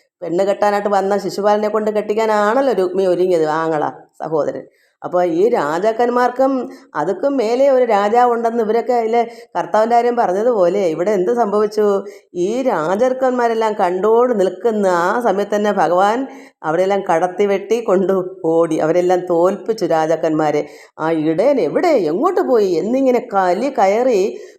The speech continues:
പോരിനടുത്ത രാജാക്കന്മാർ, ആ, അത്രമാത്രം യുദ്ധത്തിന് വേണ്ടി അങ്ങ് അടുത്ത് കട-, നിൽക്കുക, എങ്ങോട്ട് ഓടിയെന്നും പറഞ്ഞ് അങ്ങനെ പോരിന് വേണ്ടി, യുദ്ധത്തിന് വേണ്ടി അടുത്ത് വന്ന ഈ രാജാക്കന്മാരെല്ലാം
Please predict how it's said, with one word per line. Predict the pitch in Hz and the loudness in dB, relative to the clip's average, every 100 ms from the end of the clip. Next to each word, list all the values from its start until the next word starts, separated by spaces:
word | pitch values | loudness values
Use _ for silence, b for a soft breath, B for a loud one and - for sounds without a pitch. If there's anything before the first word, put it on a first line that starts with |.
| _ | _
പോരിനടുത്ത | 180 180 196 233 285 285 202 165 208 - 262 | 0 2 4 4 4 0 0 0 -2 -4 -2
രാജാക്കന്മാർ, | 208 175 165 175 170 170 | 0 0 0 0 0 2
ആ, | 160 165 160 | 2 0 -2
അത്രമാത്രം | 160 220 226 240 | 0 0 2 2
യുദ്ധത്തിന് | 202 180 277 294 277 | 0 0 -2 0 2
വേണ്ടി | 247 226 | 2 2
അങ്ങ് | 208 | 0
അടുത്ത് | 175 165 - 240 | 0 -2 -4 -2
കട-, | 202 185 185 | 0 -2 -2
നിൽക്കുക, | 180 180 | -4 0
എങ്ങോട്ട് | 180 170 220 254 190 | 0 2 0 0 0
ഓടിയെന്നും | 170 196 208 202 | 0 0 -2 0
പറഞ്ഞ് | 185 165 156 B B B - | 0 0 -2 B B B -6
അങ്ങനെ | 165 190 | 0 0
പോരിന് | 180 180 175 196 240 269 | 0 2 2 4 2 2
വേണ്ടി, | 262 240 214 | 2 2 2
യുദ്ധത്തിന് | 180 180 262 277 262 | 0 0 0 0 0
വേണ്ടി | 240 226 | 0 0
അടുത്ത് | 202 165 165 - 254 | 2 2 -2 -4 -2
വന്ന | 220 208 | -2 0
ഈ | 190 170 | 0 0
രാജാക്കന്മാരെല്ലാം | 143 147 175 175 180 180 160 180 185 185 | -2 -2 -2 -2 0 2 2 0 0 -2